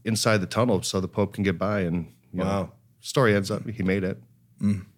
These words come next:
Speaker 1: But most of the Swiss Guard did not.
Speaker 3: What I love about the whole idea of having an escape route for the Pope, for the Holy Father,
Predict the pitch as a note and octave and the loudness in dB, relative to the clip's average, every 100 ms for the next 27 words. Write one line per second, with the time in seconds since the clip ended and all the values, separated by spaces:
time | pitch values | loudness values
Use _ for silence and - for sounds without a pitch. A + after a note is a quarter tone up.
0 | _ _ - D2 - - G2+ G2 - G2+ | _ _ -8 -6 -8 -12 -2 -2 -2 -4
1 | - G2+ - G#2 F#2 E2 F2+ F2+ - _ | -4 -2 0 0 0 -2 0 0 -4 _
2 | _ _ _ _ A#2+ B2+ G3+ C3 A2+ G#2 | _ _ _ _ 0 4 4 4 4 4
3 | G2 G2+ G2 F2+ - F2 F#2+ G2 G2 F#2 | 4 4 4 0 -8 -14 -4 -2 -2 0
4 | A#2+ A2 G2 F#2 G2 G2 F2+ F#2 G#2 F#2+ | 0 2 2 2 2 2 0 -2 0 0
5 | F#2+ F#2 F2+ F2+ - - F#2+ F#2+ F2+ F2+ | 0 -4 -4 -4 -4 -2 -2 -4 -4 -4
6 | F2 F2 F#2 - _ - - G2+ G2 F#2+ | -4 -4 -8 -14 _ -20 -6 -2 0 -2
7 | - F#2+ E2+ - G2+ F2+ G2+ F2+ F2 F2+ | -4 -2 -2 -4 -4 -2 -2 -2 -2 -2
8 | F2+ F2+ | -2 -2